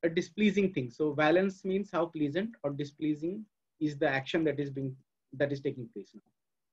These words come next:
So you would have somewhere a negative, uh, valence. So you would end up reaching somewhere in this quadrant. And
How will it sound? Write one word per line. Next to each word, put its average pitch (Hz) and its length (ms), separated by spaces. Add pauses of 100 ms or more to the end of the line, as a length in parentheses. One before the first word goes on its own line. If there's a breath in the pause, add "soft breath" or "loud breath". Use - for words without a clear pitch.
(160)
So 170 300
you 160 140
would 170 140
have 170 320
somewhere 170 500 (320)
a 147 60
negative, 156 540 (100)
uh, 135 160
valence. 131 420 (400)
So 180 100
you 185 100
would 190 180
end 185 160
up 196 160
reaching 190 320
somewhere 175 300
in 175 100
this 165 160
quadrant. 110 420 (760)
And 156 460